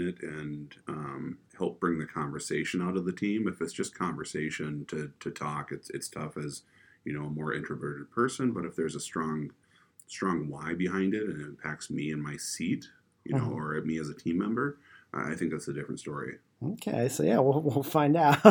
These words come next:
Speaker 2: I think in one of our other episodes, we talked about, or we talked with Tom O'Neill, and he said devs have a craftsman attitude.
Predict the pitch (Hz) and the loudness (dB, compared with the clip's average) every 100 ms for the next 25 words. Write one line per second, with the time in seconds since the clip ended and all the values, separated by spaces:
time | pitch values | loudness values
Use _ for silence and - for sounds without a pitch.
0 | 185 208 180 196 190 151 - - - - | 12 12 12 10 8 -2 -4 -16 -6 4
1 | 156 185 196 190 170 156 110 151 160 156 | 8 10 10 12 12 12 10 8 8 8
2 | 143 147 151 147 127 127 123 147 131 - | 6 4 4 4 2 2 0 2 0 0
3 | 131 127 120 117 110 110 110 143 131 143 | 2 6 6 6 4 2 0 -4 -2 0
4 | 135 - 107 - 139 131 123 135 123 104 | 0 -2 -4 2 2 4 2 2 2 2
5 | 104 113 _ 117 120 117 113 120 120 127 | 0 -6 _ 0 2 2 0 -2 0 0
6 | 120 127 117 120 127 110 92 - 131 127 | 2 2 2 0 -2 -4 -4 -6 -2 0
7 | - - 117 101 110 107 - 87 85 | 0 0 -4 0 0 -2 -6 -12 -12